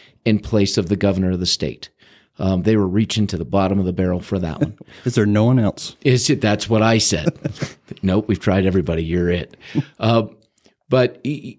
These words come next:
Speaker 1: you're going to be in these different positions, and your ability to stand up and articulate a message in a way that comes across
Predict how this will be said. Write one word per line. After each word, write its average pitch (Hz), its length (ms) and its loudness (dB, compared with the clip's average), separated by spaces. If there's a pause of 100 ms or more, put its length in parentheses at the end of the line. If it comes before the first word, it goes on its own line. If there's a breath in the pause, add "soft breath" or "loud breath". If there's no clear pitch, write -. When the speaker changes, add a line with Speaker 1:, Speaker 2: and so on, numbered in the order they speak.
Speaker 1:
you're 147 340 2
going 143 280 2
to - 80 -4
be 113 180 0
in 123 120 2
these 107 180 -2
different - 280 -6
positions, 90 560 -4
and 90 120 -4
your 120 180 2
ability 107 600 0
to - 180 -6
stand 110 420 -2
up 90 160 -4
and 95 80 -4
articulate 131 840 -2
a 107 100 2
message 101 580 2
in 104 160 -2
a 95 60 0
way 98 240 2
that 90 180 -2
comes 113 300 -2
across 87 640 -4